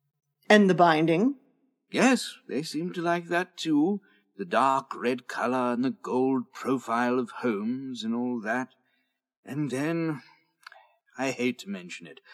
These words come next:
Speaker 2: but they seem to like the picture of me inside too. <laughs>
Speaker 1: <laughs> Doctor Watson, and now, if you'll just let me remind people who haven't sent in for your book to do something about it.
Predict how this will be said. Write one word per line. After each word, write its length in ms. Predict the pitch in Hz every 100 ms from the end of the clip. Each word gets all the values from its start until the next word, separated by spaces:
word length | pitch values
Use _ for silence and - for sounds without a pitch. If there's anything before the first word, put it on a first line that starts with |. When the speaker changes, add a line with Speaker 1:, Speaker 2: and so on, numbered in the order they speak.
| - -
Speaker 2:
but 140 | 104
they 160 | 107 107
seem 460 | - 131 170 110 110
to 80 | 113
like 260 | 123 120
the 80 | 123
picture 400 | 113 143 123 139
of 100 | 151
me 380 | 143 180 160 156
inside 760 | 180 185 185 202 202 196 190
too. 380 | 208 240 170 175 151 - - -
<laughs> 80 | 180 - _ _ _ -
Speaker 1:
<laughs> 640 | 165 - 277 254 247 - _ _ _ _ _ _ _ _ _ _ - 277 208
Doctor 380 | 220 190 - 165
Watson, 560 | 170 180 - 165 165 - -
and 180 | 277 311
now, 420 | 320 240 170 165 - -
if 160 | 302 302
you'll 160 | 415 415
just 260 | 392 -
let 220 | 311 294
me 120 | 269 240
remind 600 | 226 208 208 208 190 170
people 340 | 170 165 196
who 200 | 202 202
haven't 340 | 196 185 196
sent 340 | 185 247 220 208
in 140 | 190
for 240 | 175 185 175
your 160 | 160
book 520 | 156 247 277 190 185 -
to 120 | 208
do 260 | 214 302
something 460 | 294 302 254 247 226
about 400 | 175 175 156 -
it. 260 | - -